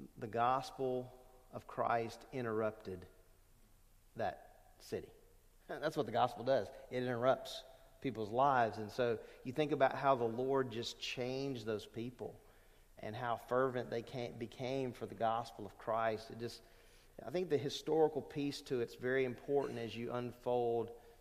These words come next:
um, this particular section in Revelation two, because you kinda come to understand that, you know, the temptations around them and the things that they faced, um, and the hostility that was there by Demetrius. If you read that story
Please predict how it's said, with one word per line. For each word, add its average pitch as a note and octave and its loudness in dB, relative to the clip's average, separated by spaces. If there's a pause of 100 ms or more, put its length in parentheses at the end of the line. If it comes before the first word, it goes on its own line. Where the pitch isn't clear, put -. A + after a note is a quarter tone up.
(240)
um, G#2+ -4 (440)
this A#2+ -8
particular A2 -4 (200)
section A#2 -2
in A2+ -8
Revelation G#2+ -2
two, C#3 2
because A#2+ 0 (340)
you A#2 -12
kinda C#3+ 0
come C#3 0
to C3 2
understand C3 0
that, A#2 4 (380)
you B2+ -4
know, B2 0
the B2 0
temptations C3 0
around C3+ 6
them G2 -2
and G2+ -8
the A2 -8
things D3 0
that B2+ -4
they A#2 -2
faced, - 0 (440)
um, A2+ -2
and A#2 -4
the A2 -2
hostility E3 2
that A2+ 2
was G#2 -4
there A#2 4
by A#2 2
Demetrius. A#2+ -2
If - -12
you B2 -6
read C#3 0
that B2+ 4
story B2+ 0